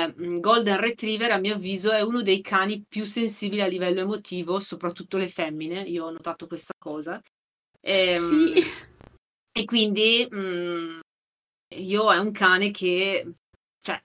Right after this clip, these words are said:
Speaker 1: o lo s-, o sapete bene come, eh, aiutarlo e quindi avete fatto delle scuole specifiche, e altrimenti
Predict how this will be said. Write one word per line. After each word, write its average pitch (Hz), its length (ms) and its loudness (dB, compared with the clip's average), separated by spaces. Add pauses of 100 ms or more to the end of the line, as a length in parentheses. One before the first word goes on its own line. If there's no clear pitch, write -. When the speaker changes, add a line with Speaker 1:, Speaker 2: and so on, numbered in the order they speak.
(140)
Speaker 1:
o 240 180 8
lo 269 120 8
s-, - 180 0
o 262 120 6
sapete 240 440 0
bene 208 460 6
come, 190 560 0 (580)
eh, 160 180 -6
aiutarlo 190 720 6
e 185 100 2
quindi 185 280 0
avete 170 280 -2
fatto 175 260 -8
delle 170 200 -2
scuole 175 340 -4
specifiche, 175 920 -2
e 160 300 -6
altrimenti 170 920 -2